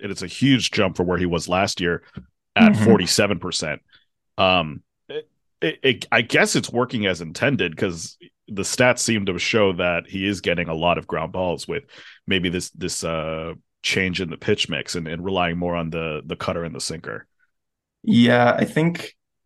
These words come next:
Speaker 2: I thi-, I don't know. I think he might have been leaning a little bit too hard trying to go for the, you know, riding four-seamer approach in
Speaker 1: Mm-hmm.
Speaker 2: Philadelphia, and the Rays just said,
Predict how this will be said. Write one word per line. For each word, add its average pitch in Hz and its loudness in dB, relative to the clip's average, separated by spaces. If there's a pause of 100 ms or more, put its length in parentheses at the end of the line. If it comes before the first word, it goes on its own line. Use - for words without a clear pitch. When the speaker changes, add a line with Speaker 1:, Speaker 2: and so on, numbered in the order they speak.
(220)
Speaker 2:
I 113 -2
thi-, - -8 (340)
I 139 6
don't 139 4
know. 120 4
I 120 4
think 165 0
he 196 0
might 120 4
have 113 -2
been 110 0 (960)
leaning 127 0
a 120 0
little 110 -2
bit 120 -2
too 120 -2
hard 113 0
trying 113 0
to 117 0
go 113 -2
for 113 0
the, 107 -2
you 123 -2
know, 113 2
riding 113 2
four-seamer 117 0
approach 123 -4
in 110 0
Speaker 1:
Mm-hmm. - -
Speaker 2:
Philadelphia, 110 2 (100)
and 113 0
the 113 0
Rays 113 0
just 110 -6
said, 110 0